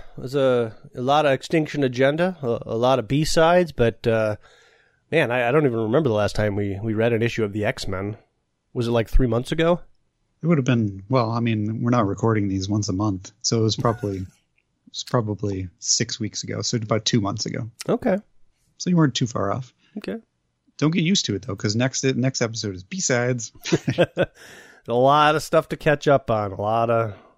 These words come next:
Speaker 1: what else is happening in the Marvel Universe?
Speaker 2: I hope there's not a lot.
Speaker 1: I hope so, too.
Speaker 2: I like those episodes to be nice and short.
Speaker 1: Yep.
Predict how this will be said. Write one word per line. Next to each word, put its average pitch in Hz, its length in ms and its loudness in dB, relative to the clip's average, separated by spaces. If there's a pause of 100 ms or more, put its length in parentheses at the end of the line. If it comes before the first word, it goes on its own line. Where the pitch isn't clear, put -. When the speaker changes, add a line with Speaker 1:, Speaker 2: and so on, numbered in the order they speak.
Speaker 1:
what 147 140 0
else 226 220 2
is 120 80 -6
happening 120 360 -4
in 113 80 -2
the 101 60 -4
Marvel 101 320 -6
Universe? 98 640 -16 (540)
Speaker 2:
I 131 140 -2
hope 120 200 -2
there's 107 180 0
not 107 140 2
a 95 60 -4
lot. 104 300 -4 (180)
Speaker 1:
I - 80 -8
hope 151 180 0
so, 120 140 -2
too. 101 360 -2 (600)
Speaker 2:
I 127 120 0
like 131 160 2
those 101 220 0
episodes - 360 -4
to - 80 -12
be - 100 -12
nice 131 300 -2
and 123 80 -8
short. - 400 -4 (440)
Speaker 1:
Yep. 113 400 -6